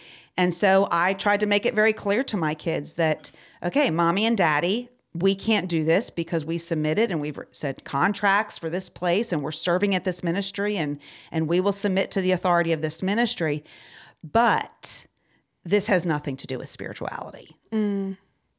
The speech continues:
Speaker 1: And so we
Speaker 2: Yeah.
Speaker 1: taught them submission to authority rather than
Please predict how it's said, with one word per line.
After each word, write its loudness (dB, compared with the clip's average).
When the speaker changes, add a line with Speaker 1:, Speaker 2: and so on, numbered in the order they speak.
Speaker 1:
And 2
so 4
we 0
Speaker 2:
Yeah. 0
Speaker 1:
taught 2
them 0
submission -2
to -4
authority 2
rather 2
than 2